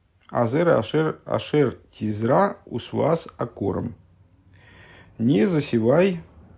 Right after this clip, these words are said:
виноградник свой смесью", имеется в виду смесью растений. Нельзя засевать,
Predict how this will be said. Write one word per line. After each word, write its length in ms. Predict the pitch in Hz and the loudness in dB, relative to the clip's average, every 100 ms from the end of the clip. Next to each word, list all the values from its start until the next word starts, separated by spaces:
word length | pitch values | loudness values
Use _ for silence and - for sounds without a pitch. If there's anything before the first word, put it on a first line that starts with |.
| - - - - - - - - - - - - - - - | -20 -20 -20 -20 -20 -20 -20 -20 -20 -20 -20 -20 -20 -20 -2
виноградник 800 | 120 131 123 117 147 180 151 117 | 4 6 6 6 6 6 4 -2
свой 460 | - 123 170 180 - | -2 2 4 2 -4
смесью", 680 | - - 123 131 - 104 92 - - | -12 0 2 2 2 -4 -6 -8 -6
имеется 480 | 107 139 151 117 110 | -2 2 0 0 -4
в 40 | |
виду 180 | 113 156 | -2 -4
смесью 500 | 147 120 135 127 123 | -2 0 0 -2 0
растений. 640 | 120 117 - 120 101 - - - - - - - - | 0 0 -2 -2 -2 -4 -10 -18 -20 -20 -20 -12 -4
Нельзя 340 | 110 117 147 | -2 0 0
засевать, 640 | 120 113 - 110 135 147 | 0 -2 -2 2 2 0